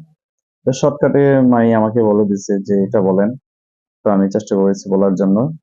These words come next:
যতটুকু সম্ভব। আহ, এত ক্রিটিক্যাল প্রশ্ন আমাকে করে নাই, যদিও তারা প্রশ্ন করার ইনটেনশন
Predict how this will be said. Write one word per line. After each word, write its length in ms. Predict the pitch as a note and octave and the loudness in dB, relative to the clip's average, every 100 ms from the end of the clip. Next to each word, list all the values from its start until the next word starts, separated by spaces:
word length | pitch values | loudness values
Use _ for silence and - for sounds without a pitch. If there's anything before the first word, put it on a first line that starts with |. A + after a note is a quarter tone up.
| G2+ | -6
যতটুকু 340 | G#2 G2+ G2 A2+ | -4 -2 -2 -4
সম্ভব। 440 | - A#2+ C3 C#3+ - _ _ _ _ | -2 0 2 0 -6 _ _ _ _
আহ, 380 | - G2+ G2 G2 | 0 2 2 0
এত 140 | G#2 | -4
ক্রিটিক্যাল 440 | A2 - A2 G#2+ G#2 | -4 -4 -4 -2 -2
প্রশ্ন 360 | - G#2 - | -2 -4 -4
আমাকে 300 | G#2 F#2+ G2 G2 | -2 -2 -4 -4
করে 220 | G#2+ G#2 | -2 0
নাই, 140 | G#2 E3 G3 _ _ _ _ _ G2 G2 | 0 0 -4 _ _ _ _ _ -8 -2
যদিও 600 | A2 A2+ B2+ C3 C3 A#2 | 0 2 2 2 2 0
তারা 460 | A2 G#2+ G#2+ G#2+ G#2 - - - _ - | 2 2 4 2 0 -4 -10 -14 _ -6
প্রশ্ন 640 | - A2 - A#2 A2 A2 G#2+ - _ _ | -2 -2 -2 -2 0 0 -2 -8 _ _
করার 320 | G#2+ G#2+ A2+ | 0 2 0
ইনটেনশন 840 | A2+ - - B2 B2 B2 B2 C3 | -2 -6 -2 -2 0 0 0 -2